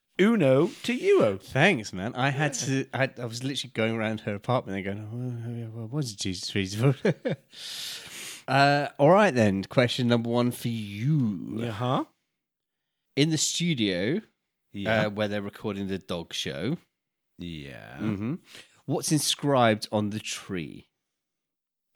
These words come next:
Speaker 1: Oh, uh, I, oh, uh, Dick and Lauren? Dick and Laura? It's Dick,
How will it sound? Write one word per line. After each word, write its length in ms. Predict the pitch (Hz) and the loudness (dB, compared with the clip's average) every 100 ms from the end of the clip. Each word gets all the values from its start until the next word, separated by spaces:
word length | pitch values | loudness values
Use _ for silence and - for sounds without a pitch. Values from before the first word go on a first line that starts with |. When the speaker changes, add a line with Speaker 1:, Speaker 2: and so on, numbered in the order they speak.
| 196 | 0
Speaker 1:
Oh, 320 | 247 190 - | 2 2 0
uh, 720 | 151 160 160 160 156 156 151 - 85 110 | 2 6 8 8 8 6 2 -6 -18 -10
I, 300 | - 269 277 277 269 269 | -4 -4 -4 -8 -12 -10
oh, 380 | 285 269 262 165 - - | -6 -2 -4 -6 -10 -10
uh, 560 | 196 185 175 175 170 143 _ _ _ _ _ _ _ _ _ _ _ _ _ _ | -4 -2 -2 -4 -6 -10 _ _ _ _ _ _ _ _ _ _ _ _ _ _
Dick 280 | 170 175 - - | -2 -2 -6 0
and 800 | 156 156 135 151 151 151 156 165 | 2 2 -2 -4 -2 -4 -4 -2
Lauren? 720 | 175 190 214 240 294 349 330 _ 131 143 | 0 0 0 0 -2 -6 -10 _ -20 -10
Dick 180 | 156 | -8
and 200 | 151 156 | -6 -4
Laura? 560 | 165 180 190 208 233 294 _ _ | -2 -2 0 -2 -4 -6 _ _
It's 180 | - 151 | -8 -8
Dick, 380 | - 185 170 | 0 0 0